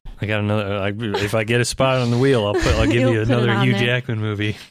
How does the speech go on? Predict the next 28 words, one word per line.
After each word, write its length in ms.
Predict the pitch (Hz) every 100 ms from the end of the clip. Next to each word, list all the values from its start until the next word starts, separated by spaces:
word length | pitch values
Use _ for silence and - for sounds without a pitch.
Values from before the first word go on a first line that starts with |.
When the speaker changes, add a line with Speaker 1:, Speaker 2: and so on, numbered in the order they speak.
| -
Speaker 2:
I, 300 | 202 226 226
I, 500 | - 233 220 208 196 - _ _ _ _ _ _ _ _
is 140 | 226 214
this 220 | 285 -
co-, 260 | - 220 214
is 200 | 220 220
this 160 | 262
common, 440 | - 233 226 240 226
the 80 | 202
type 180 | 220
of 80 | 208
role 160 | 196 202
he 120 | 214
plays? 460 | 226 240 240 - - _ -
Like 120 | 185
a 60 | 180
serious 720 | - 185 185 190 196 - -
Speaker 1:
Eh, 100 | 185
Speaker 2:
role? 380 | 202 208 214 220
Speaker 1:
it's 140 | -
kinda 220 | 185 269
all 180 | 147 101
over 160 | 110 113
the 80 |
place. 340 | 85 92 90 95
I, 100 | 98
I 180 | 113 92
think 460 | 95 101 90 -